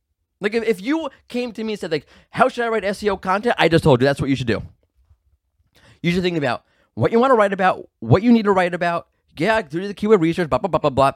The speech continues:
but then get some perspective and think about it. Have something unique. Have something deep to offer. Don't just go to the top of the serp and rip off whatever's there. 'Cause again, I don't know why that would work.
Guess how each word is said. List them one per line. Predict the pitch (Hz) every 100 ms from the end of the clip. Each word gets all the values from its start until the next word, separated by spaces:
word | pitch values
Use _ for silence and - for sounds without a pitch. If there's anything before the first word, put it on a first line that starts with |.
| -
but | -
then | 247 190
get | 202 262
some | 262
perspective | 233 208 - 208 202
and | 127
think | - 170
about | 202 143 117
it. | 104
Have | 160
something | 226 214
unique. | 170 139 170 - - _ _ _
Have | 170
something | 220 214 135
deep | 151 180
to | 170
offer. | 98 98 104 76 - _ _ _ _ _ _ _ _ _ _ _ _ _ _ -
Don't | 180
just | 240 143
go | 175
to | 208
the |
top | 151 165 175
of |
the | 165
serp | 190 151
and | 120
rip | 160 -
off | 156 135
whatever's | 143 151 110
there. | 120 143 127 143 _ _ _ _ _ _ _ _ _ _
'Cause | 160
again, | 190 214 101 - -
I | 175
don't | 233 240
know |
why | 220 214
that | 208 208
would | 190
work. | 208 247 220 -